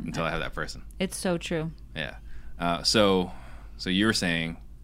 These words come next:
Speaker 1: you're not gonna start any more companies, or you're not gonna s-, or, or, or you're gonna have, like, a different situation where, like, you'll f-, start a company if you find the right person, or
Speaker 2: I
Speaker 1: you
Speaker 2: don't
Speaker 1: find another problem that you wanna, that you wanna
Speaker 2: Yeah.
Speaker 1: eat for breakfast.
Speaker 2: Yeah, yeah.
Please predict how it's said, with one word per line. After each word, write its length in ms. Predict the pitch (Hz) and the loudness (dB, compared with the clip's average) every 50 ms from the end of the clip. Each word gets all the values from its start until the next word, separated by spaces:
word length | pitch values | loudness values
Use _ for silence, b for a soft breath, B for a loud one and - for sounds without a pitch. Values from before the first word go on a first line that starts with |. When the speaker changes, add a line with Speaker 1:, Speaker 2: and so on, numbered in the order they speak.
| - - | -12 -6
Speaker 1:
you're 80 | 87 | -2
not 60 | 87 85 | -2 -2
gonna 80 | 80 | -2
start 120 | - 87 82 | -2 -4 -4
any 60 | 82 | -4
more 100 | 80 76 | -4 -6
companies, 380 | - 92 92 - 120 123 110 | -6 -6 -4 -2 -2 -2 0
or 20 | 98 | -2
you're 80 | 87 | -2
not 60 | 82 80 | -2 -4
gonna 100 | 78 80 | -4 -6
s-, 200 | 76 - - - - B B B B B B | -10 -10 -12 -12 -14 B B B B B B
or, 120 | - 87 87 | -2 0 0
or, 300 | 90 90 - 82 87 90 - | 0 0 0 -2 -4 -4 -2
or 80 | 87 | -2
you're 120 | 87 87 85 | -2 0 0
gonna 120 | 90 87 | 0 0
have, 180 | 87 90 87 85 | 2 2 0 0
like, 100 | 82 82 | 0 -2
a 40 | 82 | 4
different 280 | 82 110 - 110 95 | 4 4 4 4 0
situation 400 | - 87 - 85 82 80 - 90 | -2 -2 -2 -2 -4 -4 -4 -4
where, 40 | 85 | -4
like, 100 | 80 80 | -4 -2
you'll 100 | 87 90 | -2 -4
f-, 100 | - - - - - - - | -4 -4 -10 -14 -16 -14 -10
start 240 | - - 90 85 80 | -6 -2 -2 -2 -2
a 20 | |
company 240 | - 95 92 92 85 | -2 -4 -4 -2 -4
if 60 | 82 | -6
you 60 | 78 | -6
find 160 | - 80 78 | -6 -8 -8
the 60 | 76 73 | -8 -8
right 220 | 69 64 - - | -10 -10 -12 -10
person, 380 | - - 92 - - 104 101 - B B B B B B | -6 -4 -4 -4 -4 -8 -8 -10 B B B B B B
or 80 | 98 98 | 4 6
Speaker 2:
I 40 | |
Speaker 1:
you 40 | 98 107 | 6 6
Speaker 2:
don't 80 | 104 | 6
Speaker 1:
find 220 | - 127 127 135 131 | 8 8 8 8 8
another 240 | 123 120 110 107 | 6 4 2 0
problem 440 | 95 - - 104 98 101 104 107 104 | -2 -2 0 2 2 4 2 2 0
that 140 | 98 92 85 | 0 0 0
you 60 | 92 | 0
wanna, 240 | 90 87 87 87 87 - - b b b b | -2 0 0 -2 -2 -6 -10 b b b b
that 100 | b 85 | b -6
you 60 | 85 90 | 0 2
wanna 180 | 90 92 85 - | 4 4 4 2
Speaker 2:
Yeah. 60 | 98 101 | 0 0
Speaker 1:
eat 40 | |
for 140 | 98 - 92 | 0 -2 -4
breakfast. 560 | 82 92 90 85 - - 98 90 - - - - - | -2 0 0 -2 -2 -4 -6 -4 -4 -6 -8 -6 0
Speaker 2:
Yeah, 240 | - 220 208 180 175 | 4 4 6 4 4
yeah. 260 | - - 196 185 208 | 2 0 0 0 -2